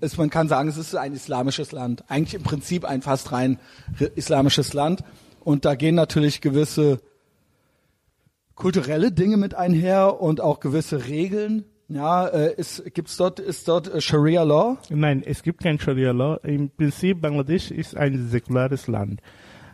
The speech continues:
Speaker 2: Ähm, in die, äh, Verfassung in, äh,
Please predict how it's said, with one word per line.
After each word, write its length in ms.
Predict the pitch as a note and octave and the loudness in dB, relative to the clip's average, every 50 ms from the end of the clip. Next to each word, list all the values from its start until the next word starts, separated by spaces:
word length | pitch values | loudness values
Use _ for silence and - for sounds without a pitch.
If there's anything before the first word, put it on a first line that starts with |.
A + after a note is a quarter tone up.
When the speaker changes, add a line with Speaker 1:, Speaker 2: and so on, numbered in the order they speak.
| - | -4
Speaker 2:
Ähm, 760 | - C3 B2 A#2+ A#2+ A#2+ A#2+ A#2+ A#2 A#2+ A#2+ A#2 A#2 A#2+ - - - | 0 2 4 4 6 6 4 4 4 2 2 0 0 -2 -2 -4 -2
in 340 | C3 B2 A#2+ A#2+ A#2+ A#2 | 0 2 2 2 0 -2
die, 560 | A#2 A#2+ A#2+ A#2 A#2 A#2 A#2+ A#2 A#2 A#2 A2+ - - - | -2 -2 0 2 2 2 2 0 0 -2 -4 -6 -8 -4
äh, 320 | A#2+ A#2 A2+ A2+ A2+ A2+ | -2 0 0 2 0 0
Verfassung 840 | - - C3 B2+ - - C3 C#3 - - E3 D#3+ E3 E3 E3+ E3+ - | 0 -2 -2 -2 0 0 0 0 0 0 0 2 2 0 0 -2 -4
in, 320 | - D3 D3 D3 D3 D3 D3 | -2 0 0 2 2 2 2
äh, 340 | D3 D3 C#3+ C#3+ C#3+ C#3+ | 4 4 4 4 2 2